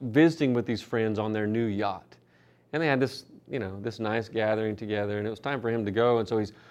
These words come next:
uh, getting off the yacht and, and halfway down the, the yacht's ladder to get to the dock when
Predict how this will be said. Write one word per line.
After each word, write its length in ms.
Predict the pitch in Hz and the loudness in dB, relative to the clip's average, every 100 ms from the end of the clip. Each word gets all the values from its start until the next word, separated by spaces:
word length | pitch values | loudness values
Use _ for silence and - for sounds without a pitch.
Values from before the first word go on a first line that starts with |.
| - - - | -20 -16 -6
uh, 140 | 104 - 117 | -4 -4 2
getting 240 | 151 143 | 4 6
off 240 | 135 135 | 6 4
the 80 | 123 | 4
yacht 300 | 117 120 127 | 6 6 4
and, 220 | 117 104 107 | 0 -6 -6
and 200 | 110 98 101 - - _ - | -10 -12 -12 -18 -20 _ -16
halfway 600 | - 185 185 - 151 143 | 0 2 2 2 4 6
down 540 | 131 131 127 120 120 - | 4 4 2 2 -2 -4
the, 300 | 113 107 - - | -2 -2 -4 -6
the 100 | 113 | -2
yacht's 480 | 110 117 127 - - | 2 6 6 4 0
ladder 600 | 113 113 117 117 107 104 | 4 8 10 10 6 2
to 160 | - | -2
get 280 | 98 117 113 - | -2 0 -2 -4
to 80 | |
the 100 | 101 | -6
dock 480 | 98 92 95 95 - - _ _ _ _ _ _ _ - | -4 -2 0 -2 -8 -20 _ _ _ _ _ _ _ -4
when 460 | 131 131 127 131 | 0 2 2 -2